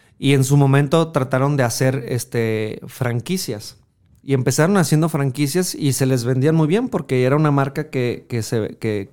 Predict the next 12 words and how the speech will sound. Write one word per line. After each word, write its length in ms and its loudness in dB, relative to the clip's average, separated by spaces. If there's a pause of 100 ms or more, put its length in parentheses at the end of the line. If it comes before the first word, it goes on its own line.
que 80 -4
era 100 2
muy 140 2
conocida, 540 2 (420)
bueno, 200 2
que 120 2
es 120 2
muy 140 4
conocida, 560 0 (580)
pero 640 4
no 340 4
tenían 720 2